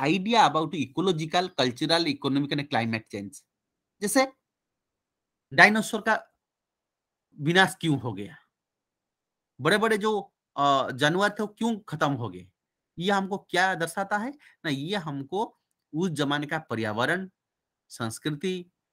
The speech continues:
आर्थिक, क्लाइमेट चेंज, कैसे पर्यावरण चेंज हो रहा है, ये हमको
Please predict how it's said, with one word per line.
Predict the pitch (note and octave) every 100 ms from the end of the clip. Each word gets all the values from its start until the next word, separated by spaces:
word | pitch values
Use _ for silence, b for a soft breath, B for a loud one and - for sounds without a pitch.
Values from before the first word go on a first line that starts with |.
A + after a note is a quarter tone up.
| _ _ _ _ _ -
आर्थिक, | A#2+ - F#3+ F3+ _ _ _ _ _ _ -
क्लाइमेट | C#3+ F3 F#3 -
चेंज, | C3+ G#2+ - - _ _
कैसे | C#3+ A3
पर्यावरण | G#3 D#3 C#3+ D3
चेंज | D3 C3
हो | D#3
रहा | F3+
है, |
ये | B2+ B2
हमको | A#2 G#2 - F4+ F#4